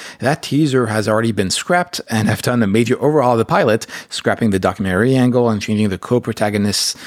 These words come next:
very unfortunate name. I'm a tremendous fan, and I've learned so much from listening to you guys.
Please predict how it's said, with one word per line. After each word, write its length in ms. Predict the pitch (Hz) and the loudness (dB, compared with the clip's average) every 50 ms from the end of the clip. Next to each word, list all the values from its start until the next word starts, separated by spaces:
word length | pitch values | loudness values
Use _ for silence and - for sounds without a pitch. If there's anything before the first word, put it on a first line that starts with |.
| - - - | -18 -16 -8
very 320 | 101 104 104 110 120 - | -4 0 2 2 2 2
unfortunate 480 | 110 113 - - 135 120 - 131 127 120 | 0 -2 0 0 -2 0 2 0 0 2
name. 340 | 143 175 160 120 95 90 87 - - - - - - | 2 2 2 2 2 0 -4 -8 -12 -20 -20 -10 -4
I'm 160 | 113 123 131 | 0 2 2
a 140 | 127 120 120 | 2 2 0
tremendous 680 | - - - 123 123 135 143 143 135 120 - - - - | 0 0 0 2 2 2 2 2 2 0 0 -2 -4 -4
fan, 320 | - 135 127 110 101 98 | -2 0 0 0 0 -2
and 120 | 95 95 104 | -2 -2 -2
I've 120 | 107 104 | 0 2
learned 260 | 113 123 131 127 113 | 2 2 2 0 -2
so 220 | - - - 127 127 | -2 0 0 2 2
much 220 | 127 127 120 - | 2 2 0 0
from 160 | - 110 98 | 0 0 0
listening 300 | 101 117 - - 131 117 | 0 0 0 0 0 0
to 100 | - 117 | 2 2
you 80 | 120 120 | 2 2
guys. 380 | 120 120 117 117 117 110 - | 2 2 2 2 2 0 -2